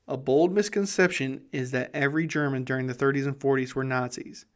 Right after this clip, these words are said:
but this is now known to be untrue. I mean, you have to think about all the Germans who decided to, when they saw and heard about what the Nazis were doing to Jews and Poles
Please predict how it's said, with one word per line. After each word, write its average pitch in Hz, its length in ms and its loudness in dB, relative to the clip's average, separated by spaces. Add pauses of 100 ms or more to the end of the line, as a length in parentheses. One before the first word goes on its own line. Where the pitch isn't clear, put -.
(500)
but 131 140 -2
this 139 220 2
is 143 80 0
now 139 300 2
known 131 320 0
to 127 60 -8
be 131 120 -4
untrue. 131 680 -6 (440)
I 143 60 -6
mean, 139 240 0
you 143 220 2
have 143 160 0
to - 80 -12
think 147 200 0
about 131 260 4
all 139 200 4
the 135 100 2
Germans 135 520 0
who 131 440 -2 (360)
decided 131 460 4
to, 131 480 0
when 135 140 -2
they 127 100 -2
saw 135 600 2 (180)
and 123 140 -8
heard 143 220 2
about 139 280 -2
what 131 160 -4
the 131 100 -6
Nazis 131 440 -2
were 131 80 -2
doing 127 300 -2
to 131 120 -8
Jews 135 480 -2
and 127 160 -6
Poles 135 540 -2